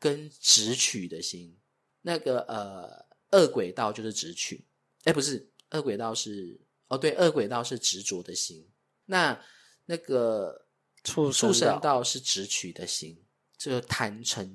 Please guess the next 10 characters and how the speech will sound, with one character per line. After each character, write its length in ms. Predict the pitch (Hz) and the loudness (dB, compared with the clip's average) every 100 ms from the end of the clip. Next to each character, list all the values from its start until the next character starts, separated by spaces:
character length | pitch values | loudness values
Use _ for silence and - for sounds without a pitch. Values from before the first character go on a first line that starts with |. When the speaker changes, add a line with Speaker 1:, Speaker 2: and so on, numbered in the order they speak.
| 101 | -4
Speaker 1:
痴、 420 | - - 90 90 98 _ _ - | -2 -2 -6 -16 _ _ _ -4
痴 380 | - - 131 | 0 0 0
心 400 | 135 - 123 123 | 0 0 -2 -4
妄 280 | 135 120 87 92 | -4 -4 -4 -6
想， 340 | - 73 - _ _ | -6 -6 -14 _ _
对 220 | - 127 117 | 0 0 0
应 240 | 120 98 | -4 -6
的 260 | 92 82 _ | -10 -12 _
就 300 | _ - 110 | _ -6 -4
是 500 | 101 - 107 101 90 | 0 0 -2 -6 -10